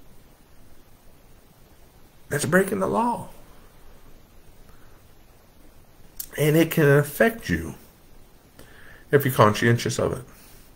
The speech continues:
And the only way that a lawbreaker truly finds peace is if he suffers the punishment that the law demands. A lot of us don't like the thought of that, but really,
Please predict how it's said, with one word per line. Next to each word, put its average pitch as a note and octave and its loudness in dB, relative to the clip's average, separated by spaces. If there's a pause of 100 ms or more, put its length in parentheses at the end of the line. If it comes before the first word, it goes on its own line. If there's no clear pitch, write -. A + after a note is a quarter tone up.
(840)
And D3+ 8
the D3+ 6
only G#3 10
way F3+ 8
that D#3 6
a C#3+ 8
lawbreaker D3 8
truly G3 4
finds C#3 2
peace F3+ 0
is B2+ 0
if C#3+ 0
he E3+ 2
suffers G3 2
the G3 2
punishment F#3 -4
that E3+ -2
the E3+ 0
law D3+ 6
demands. E3+ -2 (2250)
A D3 -2
lot D3 4
of C3+ 4
us A#2 4
don't A#2+ 4
like G#2+ 2
the F2 -2
thought D2+ 0
of D#2 -2
that, G2 4
but A1 -2
really, F2+ 2